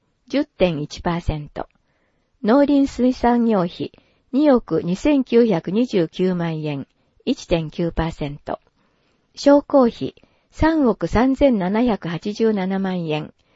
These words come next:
二点八パーセント。土木費、十四億七千五百六十万円、十二点零パーセント。消防費、七億五千五百四十一万円、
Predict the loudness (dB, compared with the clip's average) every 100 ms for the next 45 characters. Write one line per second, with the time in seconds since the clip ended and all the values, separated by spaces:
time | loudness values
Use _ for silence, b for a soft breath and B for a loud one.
0 | _ -8 -4 -2 -2 -2 -2 -8 -6 -6
1 | -4 -6 -8 -10 -14 -14 _ _ _ _
2 | -2 2 4 4 2 -4 -4 -10 _ _
3 | _ -6 0 2 6 4 4 2 -2 -4
4 | -6 -2 0 0 2 0 2 2 0 0
5 | -2 0 0 2 0 0 -2 -2 -6 -8
6 | _ _ _ -8 0 2 4 2 2 -2
7 | 0 -2 -2 -6 -6 -8 -10 -8 -10 -10
8 | _ _ _ _ _ _ _ _ 2 4
9 | 6 6 4 2 -4 -10 _ _ _ _
10 | -2 0 4 2 2 0 0 2 2 4
11 | 0 0 0 2 2 2 0 0 -2 -2
12 | -4 -4 -6 -6 -8